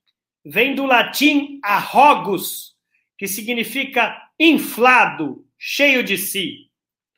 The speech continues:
Ao atender arrogante, seja humus, que vem do latim fértil, que é humilde.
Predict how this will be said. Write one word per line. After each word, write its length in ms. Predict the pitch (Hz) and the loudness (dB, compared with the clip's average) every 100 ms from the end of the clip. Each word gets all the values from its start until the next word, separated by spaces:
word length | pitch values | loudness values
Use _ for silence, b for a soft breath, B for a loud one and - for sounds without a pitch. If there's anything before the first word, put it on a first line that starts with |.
| _ _ _ _ _ _ _ _ _ - | _ _ _ _ _ _ _ _ _ -2
Ao 200 | 294 359 | 2 4
atender 520 | 339 330 311 285 269 | 2 2 2 4 2
arrogante, 960 | 254 202 208 190 311 269 - - - _ _ _ _ _ _ | 2 0 0 4 4 2 -6 -16 -18 _ _ _ _ _ _
seja 800 | - - 302 311 302 311 - _ | -6 0 0 2 0 -2 -8 _
humus, 880 | 381 392 359 277 214 - - - _ _ - | 6 8 6 0 -4 -6 -12 -16 _ _ -14
que 100 | 180 | -6
vem 200 | 247 262 | -6 -4
do 100 | 269 | -2
latim 420 | 233 - 269 269 | -2 -2 -8 -8
fértil, 680 | - - 294 262 - 202 - | -4 2 4 2 -2 -12 -6
que 100 | 226 | -2
é 120 | 233 | 2
humilde. 840 | 285 302 302 339 285 - - - | 2 2 2 2 0 -6 -16 -20